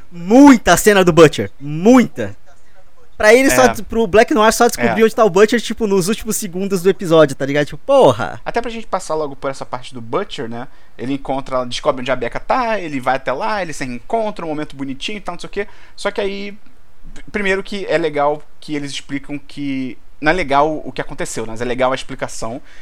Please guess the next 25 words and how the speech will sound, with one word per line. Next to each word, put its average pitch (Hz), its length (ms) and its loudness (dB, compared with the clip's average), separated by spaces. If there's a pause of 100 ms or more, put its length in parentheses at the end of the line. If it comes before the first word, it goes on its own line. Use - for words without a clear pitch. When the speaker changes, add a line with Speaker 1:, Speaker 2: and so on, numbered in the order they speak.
(120)
Speaker 2:
de 120 140 -10
que 131 180 -4
ela 131 140 2
realmente 147 300 -2
foi 151 80 -4
estuprada 123 440 -6
pelo - 200 -8
Speaker 1:
Sim, 120 80 -4
Speaker 2:
Homelander. 117 300 -4
Speaker 1:
sim. 117 60 -2
Speaker 2:
A - 60 -2
gente 127 140 -8
tinha 127 80 -10
ficado 127 180 -2
nessa 123 240 -6
dúvida, 139 300 -4
né? - 60 -6
Será 151 200 0
que 151 100 -8
foi 147 140 -4
consensual? 160 640 -4
Será 156 180 -8
que - 80 -12
não 127 80 -10
foi? 160 320 -6